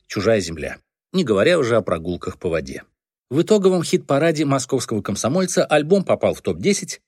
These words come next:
Бутусов вошел в число лучших рок-вокалистов, а группа очутилась в категории возвращения тысяча девятьсот девяносто второго года.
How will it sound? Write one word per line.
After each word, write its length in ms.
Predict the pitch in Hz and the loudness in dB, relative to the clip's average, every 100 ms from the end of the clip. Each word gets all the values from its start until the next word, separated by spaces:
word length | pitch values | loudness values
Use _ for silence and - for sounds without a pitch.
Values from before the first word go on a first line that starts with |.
| _ _ | _ _
Бутусов 580 | 120 175 208 226 - - | -4 -2 0 0 0 -2
вошел 360 | - 151 - 165 | 0 0 2 -2
в 60 | 147 | 0
число 340 | 135 - 139 | -4 0 0
лучших 420 | 131 151 - 113 | 0 0 -2 -2
рок-вокалистов, 840 | 113 95 90 123 185 196 185 - - | -4 -4 -4 -2 0 0 -4 -4 -4
а 120 | 110 | -2
группа 380 | 139 226 - 151 | 0 0 0 -2
очутилась 480 | 127 113 208 190 | -2 0 2 0
в 100 | - | -2
категории 460 | - 131 110 190 190 | -6 -4 2 2 4
возвращения 760 | 117 87 80 - - 214 208 185 | 0 -2 -4 -4 0 0 2 0
тысяча 440 | - 220 196 165 | -2 -2 -2 -2
девятьсот 360 | 117 92 - 135 | -2 -2 -2 -2
девяносто 460 | 113 85 90 - | -2 -2 -6 -8
второго 340 | 104 87 69 71 | -6 -6 -6 -10
года. 280 | 64 - | -14 -16